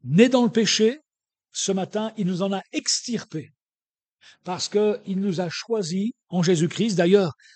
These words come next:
Jésus a dit, vous vous rappelez, hein, « Ce n'est pas vous qui m'avez choisi, mais c'est moi qui vous ai choisi. » Zorobabel,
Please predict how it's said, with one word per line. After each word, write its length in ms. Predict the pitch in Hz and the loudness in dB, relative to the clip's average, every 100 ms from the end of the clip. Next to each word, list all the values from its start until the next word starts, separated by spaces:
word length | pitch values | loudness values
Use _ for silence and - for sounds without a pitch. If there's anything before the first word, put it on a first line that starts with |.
| _ | _
Jésus 380 | 139 151 180 160 | -4 0 2 4
a 80 | 165 | 4
dit, 120 | 170 | 4
vous 80 | 196 | 4
vous 60 | 156 | 2
rappelez, 320 | 156 175 175 | 0 0 -2
hein, « 140 | 165 214 _ _ _ _ _ - | -2 -10 _ _ _ _ _ -6
Ce 180 | - 185 | 0 2
n'est 100 | 165 | 2
pas 180 | 190 185 | 2 2
vous 300 | 143 233 262 | 6 4 4
qui 140 | 190 | 2
m'avez 240 | 170 160 | 4 4
choisi, 420 | 135 170 147 156 226 _ _ _ - | 2 2 0 0 -4 _ _ _ -6
mais 140 | 156 | -2
c'est 180 | 156 170 | 0 2
moi 280 | 160 226 185 | 0 -2 -6
qui 160 | - 156 | -6 -4
vous 220 | 135 117 | -4 -6
ai 20 | |
choisi. » 380 | - - - - _ _ _ _ _ _ _ - | -10 -12 -16 -16 _ _ _ _ _ _ _ -6
Zorobabel, 920 | 120 226 220 220 202 180 147 110 | 0 2 4 4 4 2 0 -6